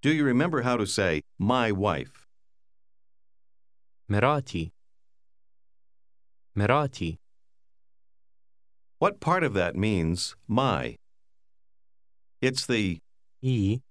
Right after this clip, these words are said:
Speaker 1: ending.
Speaker 2: مراتي.
Speaker 1: Now say again the word for son.
Speaker 2: ابن.
Speaker 1: Now try to say, "My son."
Speaker 2: ابني.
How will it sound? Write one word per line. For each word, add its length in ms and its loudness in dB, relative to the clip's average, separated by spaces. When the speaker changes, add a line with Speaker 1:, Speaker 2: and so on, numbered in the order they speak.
Speaker 1:
ending. 420 -2
Speaker 2:
مراتي. 640 0
Speaker 1:
Now 140 0
say 300 0
again 320 0
the 80 0
word 320 -2
for 320 -2
son. 540 -2
Speaker 2:
ابن. 420 -2
Speaker 1:
Now 180 4
try 220 -2
to 100 -4
say, 400 -2
"My 320 2
son." 540 -4
Speaker 2:
ابني. 460 0